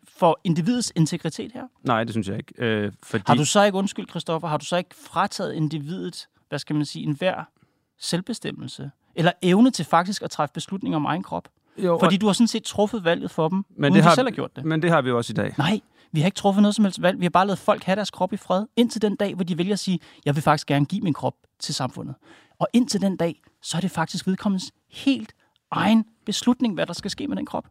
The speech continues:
Speaker 2: Når vi kigger på
Speaker 1: Også i øvrigt beslutning om ikke at foretage sig en skid, eller ikke sige til samfundet, hvad jeg ønsker mig, der skal ske med min krop. Det er min beslutning.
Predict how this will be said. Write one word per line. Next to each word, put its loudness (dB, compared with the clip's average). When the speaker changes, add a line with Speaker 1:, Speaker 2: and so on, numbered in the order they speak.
Speaker 2:
Når 2
vi -2
kigger -2
på 0
Speaker 1:
Også 6
i 2
øvrigt 2
beslutning 4
om 2
ikke 2
at 4
foretage 2
sig -2
en 2
skid, -2
eller 0
ikke -2
sige 0
til -6
samfundet, -2
hvad 4
jeg 4
ønsker 4
mig, 2
der -6
skal -6
ske -6
med -4
min -4
krop. -2
Det 6
er 10
min 6
beslutning. -8